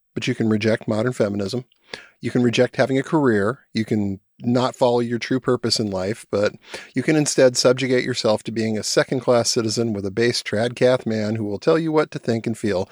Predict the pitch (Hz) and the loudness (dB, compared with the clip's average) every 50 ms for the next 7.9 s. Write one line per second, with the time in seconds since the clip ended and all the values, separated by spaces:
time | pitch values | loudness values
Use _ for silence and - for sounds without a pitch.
0 | - - _ _ - 98 101 107 113 120 143 151 113 95 92 - _ _ _ _ | -14 -20 _ _ -4 -2 0 0 0 2 2 2 0 0 -4 -12 _ _ _ _
1 | - - - - _ 127 117 - 117 127 160 - _ - 151 143 143 143 139 - | -20 -20 -20 -10 _ -6 -4 -2 0 0 0 -2 _ 0 2 2 2 0 -2 -2
2 | 151 151 160 165 160 147 143 - 135 127 127 127 127 127 131 131 - - - - | -4 -2 2 4 4 4 2 2 -2 -2 0 0 0 -2 -2 -2 -4 -6 -10 -12
3 | - - _ _ _ _ _ _ _ _ _ _ _ _ _ - 160 156 143 - | -20 -20 _ _ _ _ _ _ _ _ _ _ _ _ _ 4 4 4 4 2
4 | - 123 - - 135 - - - 131 127 - - 131 127 127 123 120 120 123 123 | -4 -4 0 0 -2 0 2 2 2 2 0 0 -2 0 2 2 2 4 2 2
5 | - 113 104 107 120 123 120 120 131 135 - - 131 123 123 127 - - - - | 0 -4 -4 -2 -2 0 2 2 0 0 2 2 2 2 2 0 -4 -8 -6 -2
6 | 127 120 120 117 117 117 98 - - - 143 139 139 139 139 120 98 95 - - | 0 0 0 0 -2 -8 -8 -10 -8 -4 -4 -2 -2 0 0 0 -2 -4 -6 -4
7 | 135 131 127 123 113 95 95 95 127 123 127 120 120 120 123 120 - | 0 0 2 2 0 -2 -2 0 2 2 2 2 2 0 0 -2 -4